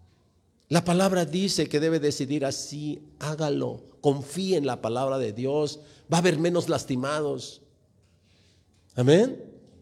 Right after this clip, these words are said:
¿Qué más? Las alimenta con pan de vida. ¿Qué estoy haciendo en este momento? Dando el pan de vida,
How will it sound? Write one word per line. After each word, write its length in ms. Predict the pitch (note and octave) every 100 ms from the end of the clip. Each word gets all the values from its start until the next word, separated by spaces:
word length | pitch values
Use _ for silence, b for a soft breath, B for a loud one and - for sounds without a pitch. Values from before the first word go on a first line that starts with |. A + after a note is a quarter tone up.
| - - - _ _ _ _ b b b b
¿Qué 140 | F3 F#3
más? 320 | F#3+ A3+ A3+
Las 220 | F3+ -
alimenta 520 | D3+ D3+ F3+ G3+ G#3
con 200 | E3+ D3
pan 240 | C#3 F3+ F3+
de 100 | E3
vida. 420 | F3 F#3+ F3 A#2+ - _ _ _ -
¿Qué 80 | A#3+
estoy 220 | D#4 C#4
haciendo 360 | C#4+ C#4 B3+
en 80 | F3+
este 220 | E3+ -
momento? 720 | E3+ D#3+ D#3+ D#3+ F#3 E3+ D3+ - - _ _ _ _ _ _ _ _ - - _ - - F#4+ _ _ _ _ _ - - - - - -
Dando 300 | - A3 C4+
el 80 | B3+
pan 240 | A#3 A3 A3
de 100 | G#3
vida, 320 | A3 A#3